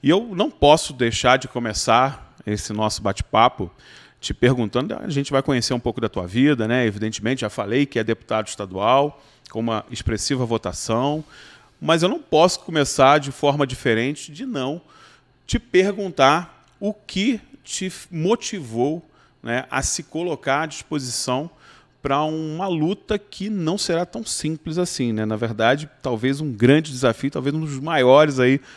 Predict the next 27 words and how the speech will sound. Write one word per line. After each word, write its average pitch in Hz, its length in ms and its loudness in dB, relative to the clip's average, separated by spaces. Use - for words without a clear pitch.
do 131 80 0
interior 127 380 2
do 127 60 -10
estado 127 300 0
do 131 60 -4
Rio 123 140 0
de 120 80 -10
Janeiro. 104 480 0
Muito 175 180 8
obrigado 143 340 6
pela 135 140 4
tua 127 220 4
participação, 120 680 0
muito 131 120 0
obrigado 113 380 2
pelo 110 140 0
teu 110 180 2
sim, 143 320 2
né, 117 220 0
na, 101 260 -4
na 107 140 -6
série 104 260 0
de 104 120 -6
entrevistas, 107 720 -2
já 107 220 0
começo 107 400 -8
agradecendo. 131 580 -4